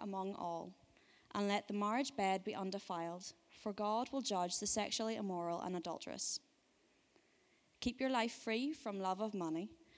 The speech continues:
and be content with what you have. For he has said, "I will never leave you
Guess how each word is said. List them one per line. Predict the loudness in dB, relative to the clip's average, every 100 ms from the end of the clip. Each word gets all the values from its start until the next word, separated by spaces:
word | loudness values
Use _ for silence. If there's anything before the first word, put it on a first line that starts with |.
| -20 -8 0
and | 4
be | 4
content | 4 0 2 -2 -2 -6
with | -2
what | -2
you | -2
have. | -2 0 -2 -4 -14 -20 _ -20 -20 _ -6
For | -2
he | 2 2
has | 4 4
said, | 2 2 2 -2 -12 -20 -6
"I | 0
will | 2 2
never | 4 2 2 2
leave | 4 2
you | 2 0